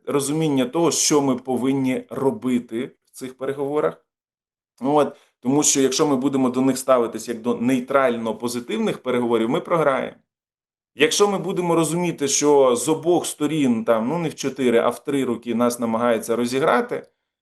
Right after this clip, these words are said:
ну, тоді треба просто інакше себе вести. Але ще ж покладіть, що і з нашої сторони ще ж теж є корупціонери, проросійські там, агентура і ще. Тобто, ну, насправді Україна не захищена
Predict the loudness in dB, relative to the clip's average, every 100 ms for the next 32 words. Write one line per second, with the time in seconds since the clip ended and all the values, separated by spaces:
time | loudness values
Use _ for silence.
0 | _ _ -2 0 0 0 -4 -4 -2 -2
1 | 0 -2 -4 -6 -8 0 0 0 -2 -6
2 | -4 0 0 -2 -4 -4 2 4 2 -4
3 | -8 -8 -10 -4 -2 -2 -2 2 2 2
4 | -4 -2 0 0 -4 -6 -2 -2 -4 -14
5 | _ _ _ -4 -4 -4 2 4 4 2
6 | -2 -4 -4 -4 -4 -4 -4 -6 0 0
7 | 0 -10 _ _ _ -2 0 -2 0 4
8 | 4 2 2 2 2 -2 -2 0 2 0
9 | 0 -4 -4 -2 0 2 2 0 -4 -4
10 | -2 2 4 2 0 -2 -2 -2 0 0
11 | -2 -4